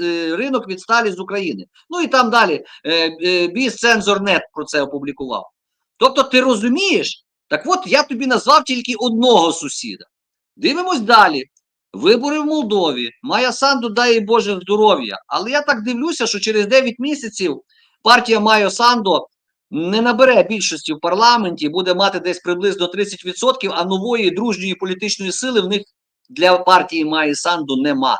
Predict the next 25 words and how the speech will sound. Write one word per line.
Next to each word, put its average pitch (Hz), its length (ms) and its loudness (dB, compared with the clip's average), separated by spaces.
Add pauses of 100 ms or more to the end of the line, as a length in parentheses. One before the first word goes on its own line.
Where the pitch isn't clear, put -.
на 113 100 -8
сьогоднішній 135 440 -6
день. 110 160 -4
Ну, 175 120 -6
може, 147 260 0
щось 147 200 -6
організується 175 680 -6
за 127 120 -6
ближ-, 135 260 -8
найближчим 147 520 -2
часом. 95 360 -8 (480)
Але 175 200 2
це 285 220 0
тягне 240 380 6
за 220 120 2
те, 285 160 2
що 233 140 2
в - 100 0
парламентській 214 600 2
президентській 160 640 -4
республіці 127 640 -4
Молдова 165 640 0 (400)
буде 220 360 0
проросійський 220 640 4
парламент. 156 500 0